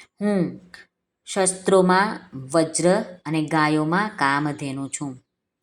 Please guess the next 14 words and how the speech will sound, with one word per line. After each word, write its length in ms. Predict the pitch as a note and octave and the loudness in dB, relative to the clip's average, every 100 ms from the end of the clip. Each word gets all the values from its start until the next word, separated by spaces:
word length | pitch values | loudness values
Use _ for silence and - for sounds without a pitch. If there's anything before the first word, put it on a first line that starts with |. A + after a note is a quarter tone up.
| _ _ _ _ _ _ - | _ _ _ _ _ _ -2
શાસ્ત્રોક્ત 840 | G#3+ G#3 G3+ - A#3 A3+ - - G#3 G3 F#3 | 2 2 0 2 2 2 -2 0 2 4 2
પ્રકારે 440 | F3 F3 E3+ E3+ | 0 2 2 2
સંતાનની 840 | E3+ E3 E3 D#3 E3 D#3+ D#3+ D#3+ - | 2 2 2 2 0 2 0 -2 -2
ઉત્પત્તિનો 540 | D3+ - D#3+ D#3 D#3 | -8 -2 -2 0 -2
જે 160 | D3+ D#3 | -2 -4
હેતુ 360 | C#3 D3 - D#3 | -4 -6 -2 0
છે 420 | - E3+ G3 - _ _ _ _ _ | 2 0 -2 -10 _ _ _ _ _
એ 40 | D#3+ | -12
કામદેવ 680 | D#3 D3+ D3 D#3 D3 D3+ | -2 2 4 4 2 0
હું 280 | C#3+ A#2+ C3+ | 0 -6 -10
છું 280 | - - - | -12 -14 -14
અને 180 | D3 D3+ | -6 -4
સર્પોમાં 720 | D3 E3 D3+ D3+ D3 D3 C#3+ | 0 0 0 0 0 2 2
સર્પરાજ 680 | C3 D#3 D#3 D#3 D3+ D3 C#3+ | 2 2 2 0 2 2 0